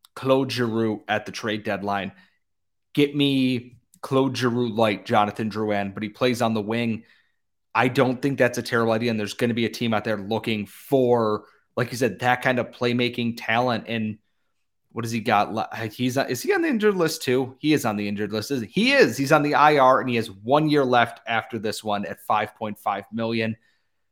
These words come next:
Uh, if Tyler Toffoli was appealing to some teams, I don't see any reason why Jonathan Drouin might not be either, especially a team that can better insulate him.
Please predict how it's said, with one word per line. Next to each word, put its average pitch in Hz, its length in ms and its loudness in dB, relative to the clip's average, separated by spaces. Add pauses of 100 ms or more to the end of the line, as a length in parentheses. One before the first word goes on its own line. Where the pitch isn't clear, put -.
(140)
Uh, 104 300 2
if 131 200 0 (220)
Tyler 156 320 6
Toffoli 131 420 2
was 139 140 -2
appealing 143 380 -2
to 143 60 -2
some 143 220 -2
teams, 156 380 -2
I 113 120 0
don't 123 280 -2
see 139 100 -4
any 123 140 -2
reason 113 400 -4
why 110 440 4
Jonathan 113 460 -2
Drouin 113 600 -2
might 107 260 -2
not 110 180 -2
be 107 180 -4
either, 113 460 0 (440)
especially 131 360 2
a 120 40 -2
team 123 160 -2
that 117 120 0
can 107 120 -4
better 110 320 0
insulate 117 540 -4
him. 123 300 -2